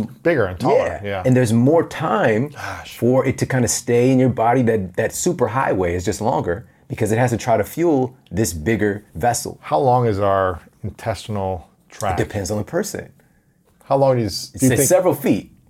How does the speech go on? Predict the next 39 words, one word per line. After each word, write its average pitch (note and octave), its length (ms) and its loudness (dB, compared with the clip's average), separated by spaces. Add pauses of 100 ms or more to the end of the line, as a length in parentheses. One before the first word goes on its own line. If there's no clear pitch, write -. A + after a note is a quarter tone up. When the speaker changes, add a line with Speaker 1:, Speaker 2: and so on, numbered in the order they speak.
(100)
Speaker 2:
I'll G2 80 -4
just G#2+ 80 -2
Speaker 1:
Several C3+ 140 2
Speaker 2:
put D3+ 120 2
it B2+ 40 4
Speaker 1:
feet. B2+ 40 4
Speaker 2:
like A2+ 180 4
that, F#2+ 220 0
yeah. E2+ 320 0 (320)
It's, - 320 -2 (540)
it G2+ 120 -6
depends D#3+ 340 0
on F#3 60 0
the E3 60 4
Speaker 1:
That's - 80 -10
so A2+ 60 2 (200)
Speaker 2:
person, G2+ 80 -6
Speaker 1:
weird. G#2+ 160 -8
Speaker 2:
and B2 120 6
it's, A#2 180 0
but B2 220 2
it's B2+ 120 -2
also, B2 640 2 (580)
we G#2+ 120 2
tend D#3+ 260 0
to D3+ 60 -2
think B2 180 2
it's F#2+ 80 0
very G2 220 2
uniform. F2+ 640 -2 (320)
We F#2+ 120 -6
think B2+ 280 0
these A#2 180 0
things G#2+ 240 2
are F2+ 60 2
uniform F2+ 500 0
across E2 360 -4
the F2+ 80 -6
board, D#2+ 400 -4